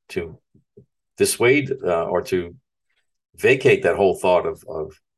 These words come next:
"I'm just, hey, you're ha-, you're handling it for me, right? Okay, see you later. I'm gonna go back about my business." Uh, it's a convenient thing for the end user to wanna do that and abdicate, but they can't, obviously. And that's part of the educational process is, no, you own the risk.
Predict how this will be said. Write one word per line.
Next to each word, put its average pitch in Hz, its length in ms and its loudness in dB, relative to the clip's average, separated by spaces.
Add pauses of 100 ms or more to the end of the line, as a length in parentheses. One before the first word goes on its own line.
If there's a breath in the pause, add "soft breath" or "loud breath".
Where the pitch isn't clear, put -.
"I'm 85 120 -10
just, 87 380 -8
hey, 104 140 0
you're 92 180 0
ha-, 104 180 -4
you're 101 120 2
handling 98 300 -2
it 82 100 -6
for 87 80 -8
me, 87 120 -6
right? 101 260 0
Okay, 98 280 -2
see - 160 -10
you 92 80 -4
later. 87 200 0
I'm 82 60 -8
gonna 82 80 -12
go 87 140 -2
back 82 220 0
about 85 180 -8
my 80 100 -8
business." 101 460 -2 (640 soft breath)
Uh, 73 280 -8 (160)
it's - 140 -6
a 98 60 -4
convenient 104 640 -4
thing 101 260 -2
for 90 260 -4
the 87 140 -8
end 87 160 -8
user 85 320 -8
to 82 60 -8
wanna 82 200 -6
do 98 200 -6
that 85 220 0
and 80 80 -8
abdicate, 82 540 -4 (120)
but - 120 -10
they 101 120 -4
can't, - 280 -2
obviously. - 460 -4
And 82 240 -10
that's 92 160 -4
part - 180 0
of 92 40 -2
the 90 60 2
educational 110 500 -2
process 87 500 -2
is, 90 180 -8
no, 95 160 -2
you 110 240 0
own 117 160 0
the 143 80 0
risk. 104 320 0